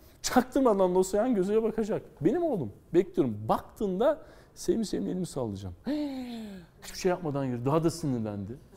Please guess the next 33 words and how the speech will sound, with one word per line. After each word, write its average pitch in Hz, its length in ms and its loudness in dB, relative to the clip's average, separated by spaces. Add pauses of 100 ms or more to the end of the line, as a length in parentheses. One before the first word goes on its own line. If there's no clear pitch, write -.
(300)
Daha, 175 380 2
beni 180 180 6
daha 185 180 4
da 190 60 2
sinirlendirdi. 120 680 -2 (200)
"Seni," 302 440 4
dedim, 202 300 2
"doğuranı 147 380 6
da 107 120 0
doğurturanı - 400 -2
da." - 280 -16 (520)
İki - 180 -8
küfür 135 280 -4
daha 104 180 4
bastım. 87 360 -14 (380)
O 185 100 2
sinir 170 220 -2
bastım 165 280 2
gaza, 120 180 -2
fakülteye 123 420 -4
geldim. 104 220 -2
Odamın 123 220 -2
olduğu 113 220 -4
kata 110 240 -10
çıktım. 104 260 -12
Oradaki 110 200 -6
sekreter 107 360 -10
arkadaş, 104 260 -10
asistan 113 220 -12
arkadaşa 101 300 -10
ters - 320 -12
bir 110 40 -12
ifade, 101 300 -4